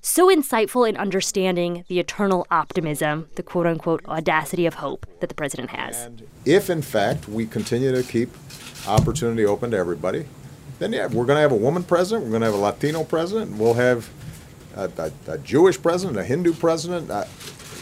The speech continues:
Speaker 2: you know, uh, who knows who, who we're gonna have?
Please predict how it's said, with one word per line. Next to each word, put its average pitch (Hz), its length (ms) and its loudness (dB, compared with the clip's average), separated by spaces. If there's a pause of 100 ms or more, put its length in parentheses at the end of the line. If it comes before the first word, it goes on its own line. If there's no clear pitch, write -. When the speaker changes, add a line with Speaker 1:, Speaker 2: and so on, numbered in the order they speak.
(120)
Speaker 2:
you 92 260 -6
know, 120 160 6
uh, 113 160 2 (1000)
who 240 140 4
knows 214 260 10 (380)
who, 135 240 4
who 123 180 0
we're 127 200 0
gonna 107 200 2
have? 82 180 -4